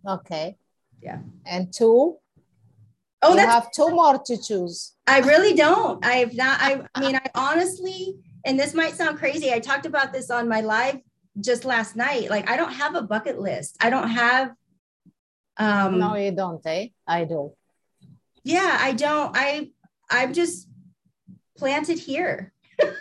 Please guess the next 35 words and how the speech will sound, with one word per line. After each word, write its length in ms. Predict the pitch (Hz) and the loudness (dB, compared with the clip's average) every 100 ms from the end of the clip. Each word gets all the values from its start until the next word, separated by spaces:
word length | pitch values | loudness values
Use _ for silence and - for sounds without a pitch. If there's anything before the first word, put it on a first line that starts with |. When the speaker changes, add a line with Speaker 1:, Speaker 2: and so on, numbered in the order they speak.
| - - | -2 2
Speaker 1:
Okay, 500 | 226 240 - 220 220 214 | 2 2 0 -2 -4 0
got 240 | 185 175 | 2 4
it. 140 | 165 160 | 2 0
Okay, 380 | 190 208 208 190 | -2 0 0 2
you 60 | |
wanted 260 | 190 214 226 | 2 2 -2
to 100 | 269 | -4
come 180 | 240 214 | -4 -4
to 100 | 208 | -4
Canada, 540 | 233 208 208 214 220 | 0 2 2 4 4
you 160 | 190 233 | 2 -2
know, 300 | 214 190 202 | -2 -2 -4
it's 160 | 190 | -6
gonna 240 | - 196 185 | -4 -2 2
Speaker 2:
Yeah, 140 | 392 | 4
Speaker 1:
happen. 180 | 494 403 370 | 4 4 2
Speaker 2:
I 40 | - 330 | 4 4
know, 120 | 392 | 4
Speaker 1:
Yeah, 220 | 359 359 | 2 2
Speaker 2:
I, 60 | 587 | 2
Speaker 1:
maybe. 240 | 392 349 | 4 4
Speaker 2:
because 220 | 392 381 | 4 2
I 120 | 392 | 2
know 200 | 330 330 | 4 2
people 420 | 415 539 466 320 302 | 2 -4 -2 -2 -2
there 540 | 262 226 240 269 277 | 0 0 2 2 0
that 140 | 277 | -2
Speaker 1:
Yeah. 80 | 277 | -2
Speaker 2:
I've 120 | 269 - _ | -2 -6 _
met 180 | 277 - | -8 -8
so 260 | - 302 302 | -4 -2 0
much, 260 | 277 285 - - 320 | 0 -2 -4 -6 0
so 80 | |
many 300 | 320 330 330 | 4 4 4
recently, 720 | 269 285 403 - 254 185 180 | 0 -2 -2 -2 -6 -6 -8